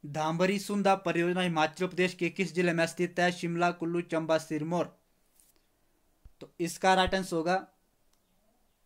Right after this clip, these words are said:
शिमला। तो पिछले कल हमने किन्नौर जिले में कितनी विद्युत परियोजना है उसके बारे में विस्तार से चर्चा की थी। उससे पिछले कल हमने की थी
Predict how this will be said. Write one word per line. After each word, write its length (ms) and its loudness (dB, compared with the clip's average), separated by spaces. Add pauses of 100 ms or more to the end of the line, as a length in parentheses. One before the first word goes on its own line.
(640)
शिमला। 540 -6 (1160)
तो 100 -4
पिछले 460 -2
कल 320 4
हमने 500 2 (920)
किन्नौर 400 -2
जिले 200 2
में 140 0
कितनी 320 -6
विद्युत 380 -4
परियोजना 400 -2
है 200 -4
उसके 300 -4
बारे 220 4
में 120 -2
विस्तार 380 0
से 140 -4
चर्चा 460 -4
की 140 -4
थी। 360 -8 (580)
उससे 340 -2
पिछले 340 -4
कल 220 2
हमने 260 0
की 140 -6
थी 320 -8